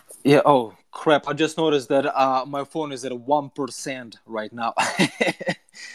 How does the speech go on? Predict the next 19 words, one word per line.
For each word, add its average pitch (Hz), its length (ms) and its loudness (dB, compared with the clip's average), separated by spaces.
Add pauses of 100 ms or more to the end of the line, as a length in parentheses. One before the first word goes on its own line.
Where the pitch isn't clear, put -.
(360)
So, 131 280 2
um, 110 260 -4
I 165 80 6
wasn't 196 340 4
really 143 220 0
planning 135 380 -10
on 127 160 -12
hosting 135 340 -6
this, 117 260 -10
uh, 120 200 -6
spaces. 120 680 -6
Uh, 120 80 0
I've 123 220 2
been 127 100 -2
talking 123 300 0
to 113 100 -8
Tim 117 220 -6
about, 113 280 2
uh, 107 380 -2